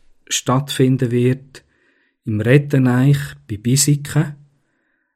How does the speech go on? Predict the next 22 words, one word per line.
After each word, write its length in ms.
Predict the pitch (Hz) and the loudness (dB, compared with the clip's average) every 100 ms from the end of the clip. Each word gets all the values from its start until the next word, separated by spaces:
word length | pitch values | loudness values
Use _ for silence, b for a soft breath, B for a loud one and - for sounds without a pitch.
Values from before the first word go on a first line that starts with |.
| _ | _
Es 180 | - - | -14 -8
werden 500 | 107 101 - 104 98 - | -4 -4 -6 -8 -8 -12
in 120 | - | -4
diesem 200 | 113 123 | 0 0
Gottesdienst 840 | 123 127 139 - 127 123 120 - | 0 0 0 0 -2 -2 -2 -4
auch 100 | 101 | -6
vier 400 | 98 113 123 123 | -4 -2 -2 -2
Taufen 680 | - 107 117 - - 117 101 - _ _ | -4 -2 -2 -4 -6 -4 -4 -10 _ _
stattfinden. 920 | - - 110 110 - 107 104 98 95 - b b b b b b - | -10 -6 -6 -6 -6 -4 -4 -8 -14 -18 b b b b b b -8
Am 80 | 110 | 0
Sonntagmorgen 960 | 139 156 170 127 113 110 120 - 117 - _ _ - | 4 4 2 -2 -2 -2 -2 -4 -8 -10 _ _ -10
um 180 | 104 104 | -10 -8
zehn 360 | - 107 107 | -6 -4 -2
Uhr. 140 | 107 - _ b b b b b b - | -4 -6 _ b b b b b b -12
Und 140 | 110 | -4
wenn 80 | 107 | -4
es 160 | - | -2
schlechtes 480 | - 120 123 - - | -2 0 -2 -4 -6
Wetter 540 | 123 135 - - 127 - | -2 -2 -4 -8 -8 -8
sollte 480 | - 123 123 - 113 | -4 -4 -4 -4 -6
sein, 460 | - 113 117 - b b b b b _ _ | -2 -2 -2 -6 b b b b b _ _
dann 460 | 110 104 101 104 | -4 -4 -4 -8